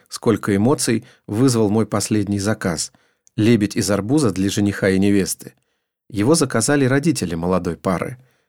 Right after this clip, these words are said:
Они хотели, чтобы украшение стола на торжестве по случаю бракосочетания их детей было оригинальным.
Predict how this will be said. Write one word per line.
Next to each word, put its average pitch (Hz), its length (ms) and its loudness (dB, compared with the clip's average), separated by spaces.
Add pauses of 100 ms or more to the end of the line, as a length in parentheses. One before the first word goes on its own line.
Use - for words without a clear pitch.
(240)
Они 98 200 2
хотели, 165 440 2
чтобы 101 340 -2
украшение 98 560 -2
стола 165 440 0 (280)
на 110 120 -2
торжестве 92 540 -2
по 98 140 -4
случаю 95 420 -4
бракосочетания 95 880 -4 (220)
их 101 160 -2
детей 98 440 0 (260)
было 131 320 4
оригинальным. 107 680 -2